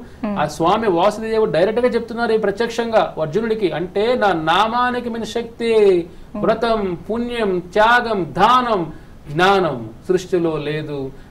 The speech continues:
Speaker 2: దాని ముందర ఏది ఎక్కువ శక్తి ఆగలేదు. కాబట్టి ఆ నామం జపించినప్పుడు మన ఆత్మ శుద్ధవడమే కాదు, ఆ సాక్షాత్తు ఆ శ్రీహరే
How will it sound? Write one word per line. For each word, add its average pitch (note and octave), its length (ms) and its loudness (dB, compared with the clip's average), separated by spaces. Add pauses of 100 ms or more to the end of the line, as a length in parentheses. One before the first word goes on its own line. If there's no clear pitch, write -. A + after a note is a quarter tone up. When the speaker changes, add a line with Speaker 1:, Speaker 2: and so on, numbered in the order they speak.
(120)
Speaker 2:
దాని D3+ 260 0
ముందర F3 320 0
ఏది E3+ 440 2
ఎక్కువ E3 240 -2
శక్తి D#3+ 340 -8
ఆగలేదు. C3+ 920 -6 (460)
కాబట్టి C#3+ 440 -10
ఆ D#3 240 -2
నామం G3 440 0
జపించినప్పుడు D#3 960 -6 (360)
మన C3 200 -8
ఆత్మ D3 500 -4
శుద్ధవడమే D#3 640 -4
కాదు, C3+ 540 -6 (360)
ఆ C3+ 60 -6
సాక్షాత్తు F#3+ 880 2
ఆ G#3+ 80 4
శ్రీహరే D#3 840 0